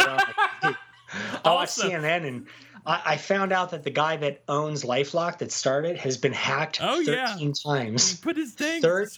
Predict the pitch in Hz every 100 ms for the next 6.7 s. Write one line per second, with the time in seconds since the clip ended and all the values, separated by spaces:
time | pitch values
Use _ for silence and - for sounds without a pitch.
0 | 247 294 190 180 135 120 311 349 220 170
1 | 147 143 143 139 190 208 208 196 185 165
2 | - 247 285 233 220 - 277 311 - 226
3 | - 320 71 - 277 - 110 90 - 160
4 | 139 175 196 320 302 202 - 247 214 -
5 | 214 - 254 - - 214 226 202 147 151
6 | 151 151 131 135 135 127